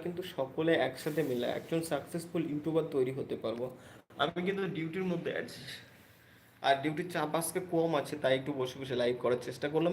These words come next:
দেখি আর একটু সফল করে নেওয়া যায় কিনা, কাউকে সফল করতে দেওয়া যায় কিনা, কারণ তোমার সফলতার সাথে সাথে আমরাও সফলতা অর্জন করব। তাই তাড়াতাড়ি আপনারা যারা যারা লাইভে জয়েন হয়েছেন, প্লিজ কমেন্ট করুন, কারণ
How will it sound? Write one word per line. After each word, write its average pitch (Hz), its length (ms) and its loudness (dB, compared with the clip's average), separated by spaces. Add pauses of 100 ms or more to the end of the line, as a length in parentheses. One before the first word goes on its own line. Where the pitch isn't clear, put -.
দেখি - 240 0
আর 165 120 6
একটু 175 120 -4 (100)
সফল 175 240 4 (100)
করে 139 200 6
নেওয়া 127 240 2
যায় 120 180 0
কিনা, 123 160 0 (100)
কাউকে - 240 2 (100)
সফল 156 220 0 (100)
করতে 139 280 -4
দেওয়া 127 240 4
যায় - 220 -8
কিনা, - 200 -10 (540)
কারণ 180 180 6 (100)
তোমার 190 260 6 (100)
সফলতার 180 520 2
সাথে 151 240 -4
সাথে 165 160 2 (140)
আমরাও 135 240 0 (100)
সফলতা 131 380 -2 (100)
অর্জন 143 280 -6 (100)
করব। 120 200 -4 (580)
তাই 175 220 10
তাড়াতাড়ি 180 360 10 (340)
আপনারা 165 320 4
যারা 165 180 8
যারা 175 200 6
লাইভে 151 260 4
জয়েন 156 180 4
হয়েছেন, 175 220 -2 (120)
প্লিজ 175 260 4 (600)
কমেন্ট 156 340 4
করুন, 175 180 0 (1700)
কারণ 151 180 2